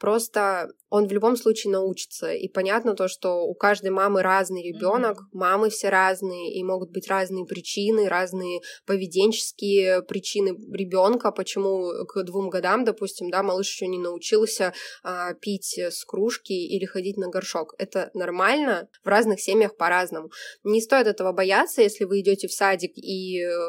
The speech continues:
Speaker 1: ну, возникают какие-то такие трудности, что малыш еще в каких-то моментах не самостоятелен. Но если эти моменты уже есть к,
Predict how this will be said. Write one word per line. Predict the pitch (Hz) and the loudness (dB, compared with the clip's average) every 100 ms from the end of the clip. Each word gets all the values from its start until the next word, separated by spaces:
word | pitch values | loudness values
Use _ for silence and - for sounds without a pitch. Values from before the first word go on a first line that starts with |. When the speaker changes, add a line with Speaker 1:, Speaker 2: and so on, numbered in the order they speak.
| 170 | -2
Speaker 1:
ну, | 208 180 | 0 0
возникают | 175 196 190 180 | -2 0 2 0
какие-то | - - - | -2 -12 -12
такие | - 190 | -8 -8
трудности, | - 214 247 233 - | 0 2 4 2 0
что | - 180 | -10 -6
малыш | 180 190 - | -4 -4 -4
еще | 190 - 175 | -4 -2 -4
в | - | -4
каких-то | 196 202 - 180 | -6 -6 -6 -4
моментах | 180 185 185 180 | -2 -2 -2 -6
не | 190 180 | -8 -6
самостоятелен. | 185 180 - 190 180 - 170 160 - - - - | -6 -8 -4 0 0 -2 -8 -8 -10 -14 -14 -4
Но | 196 202 | 2 2
если | 202 233 226 214 | 6 4 4 0
эти | 185 175 196 202 | 0 0 -4 -2
моменты | 190 196 202 185 | 0 2 0 -2
уже | 175 185 | -8 -8
есть | 185 208 180 - - | 2 4 2 -4 -14
к, | - 185 175 | -8 -8 -8